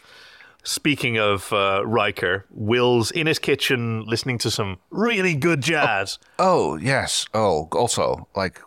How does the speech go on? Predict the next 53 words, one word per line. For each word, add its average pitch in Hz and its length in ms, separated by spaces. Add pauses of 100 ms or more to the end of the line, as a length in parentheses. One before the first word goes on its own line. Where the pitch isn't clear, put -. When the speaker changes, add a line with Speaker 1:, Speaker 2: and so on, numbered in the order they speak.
(140)
Speaker 2:
okay, 95 200
one 101 220
more 98 300
little 92 220
thing. 92 360
Well, 90 200
I 90 80
won't 101 180
call 95 180
it 78 140
dumping 85 320
the 76 80
war 85 220
core, - 340
but - 140 (260)
<laughs> - 280
if 151 260
you, 123 160
like, 110 340 (480)
have 107 300
a - 80
place - 420
like 78 220
that, 85 400
Speaker 1:
Uh-huh. 95 400
Speaker 2:
why 104 380
do 101 80
you 98 100
have 92 240
a 87 260 (100)
knuckle 101 760
scraping 92 960 (160)
cheese 98 380
grater 85 500
like 82 240
the 92 80
one 80 240
that 78 140
he 73 200
is 71 140
using? 69 380
For, - 160
for 113 140
God's 117 200
sake, 73 200
get 90 120
a 76 60
good - 260
box - 280
model 71 280
and 71 140
or 76 160
a, 65 120